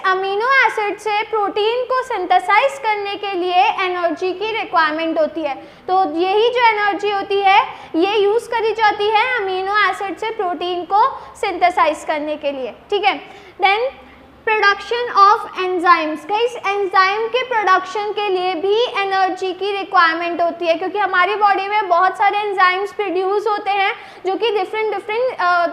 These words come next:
अ, activities करते हैं, ठीक है। तो guys, ये जो enzymes produce होते हैं, ये enzyme energy की help से produce होते हैं। तो एंजाइम के production के लिए भी एनर्जी की requirement होती है,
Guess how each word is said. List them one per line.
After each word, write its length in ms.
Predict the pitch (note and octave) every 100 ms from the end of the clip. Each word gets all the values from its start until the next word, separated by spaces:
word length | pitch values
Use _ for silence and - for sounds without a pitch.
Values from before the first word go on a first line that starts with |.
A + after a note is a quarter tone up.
| -
अ, 280 | - E4+ F4+
activities 580 | F#4 G4+ G4+ G4+ A4 A4
करते 360 | - E4 -
हैं, 240 | D#4 C4 - -
ठीक 140 | G#4+ G4+
है। 80 | F4
तो 380 | - - -
guys, 340 | G4+ G4+ B4 F#4+
ये 200 | F4+ G#4+
जो 300 | A4+ B4 A4+
enzymes 420 | G4+ F#4+ G4+ A4+
produce 540 | - G#4 G4 B4+ C5
होते 240 | A#4 A4 G#4
हैं, 280 | G4 G4 A4
ये 320 | F4 G4 A#4+ G#4
enzyme 400 | G4+ G4 F#4+ F#4
energy 640 | G#4 F#4+ F#4+ G4 F#4+ G4 G#4
की 440 | G4+ G4+ G#4+ A#4+
help 240 | G#4 F#4 F#4
से 280 | - G4 A#4+
produce 680 | - - G4+ F#4 F4+ F4
होते 220 | E4+ D#4 D#4+
हैं। 160 | C#4+
तो 60 | F4+
एंजाइम 480 | F4+ F4 F4+ F#4 G#4
के 140 | A4+
production 500 | A4 F#4+ D#4+ - A4
के 220 | A4 G#4+
लिए 200 | F4+ F4+
भी 200 | C#4+ F#4
एनर्जी 580 | G#4+ F4+ F4 E4 C#4+ E4
की 220 | D#4+ G4+ B4 - - G4
requirement 600 | F4+ F4+ D#4+ D#4+ D#4 D#4
होती 220 | C#4+ D4
है, 140 | B3